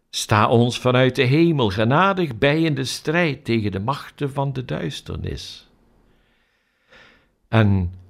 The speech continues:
zoals gij weleer het kind Jezus uit het grootste levensgevaar hebt gered, zo verdedig nu ook de heilige kerk van God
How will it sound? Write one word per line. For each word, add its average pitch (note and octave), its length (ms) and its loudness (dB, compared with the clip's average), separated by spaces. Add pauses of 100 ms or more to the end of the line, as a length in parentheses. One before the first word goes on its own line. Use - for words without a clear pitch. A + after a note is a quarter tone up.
(260)
zoals F#2 540 0
gij F#2+ 200 2
weleer A2+ 540 2
het F#2+ 180 -4
kind G2 280 0
Jezus G#2 760 0
uit G#2+ 200 0
het G2+ 120 -8
grootste A#2+ 680 0
levensgevaar E2+ 1120 -2
hebt D2+ 220 -4
gered, - 640 -6 (840)
zo D#3 560 2 (380)
verdedig D#3 640 2
nu D3 180 0
ook C3 220 2
de B2+ 100 -2
heilige C3 440 -2
kerk C3+ 380 -4
van C#3 300 -2
God - 480 -8